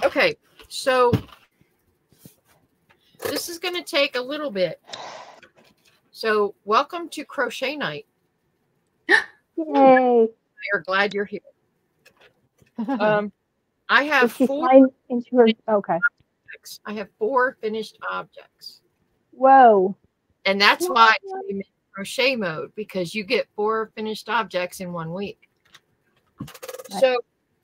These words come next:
Speaker 1: you've seen this one already. This, I have the, oh,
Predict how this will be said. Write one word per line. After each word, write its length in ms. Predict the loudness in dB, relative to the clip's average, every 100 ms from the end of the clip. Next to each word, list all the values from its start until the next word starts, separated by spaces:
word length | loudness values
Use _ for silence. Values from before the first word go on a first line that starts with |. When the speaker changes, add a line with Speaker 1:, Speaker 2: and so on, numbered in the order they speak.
| -18
Speaker 1:
you've 140 | -14
seen 220 | -8 -6
this 240 | -4 -6 -6
one 140 | -8
already. 420 | -6 -6 -6 -8 -12 _ _ _ _ _ _ -10
This, 340 | -8 -8 -10 -14 _ _ _ _ _ _ _ _ -10
I 100 | -8
have 320 | -4 -4 -4 _ -8
the, 300 | -4 -6 -8 _ _ _ _ _ _ _ _ _ _ -8
oh, 180 | -8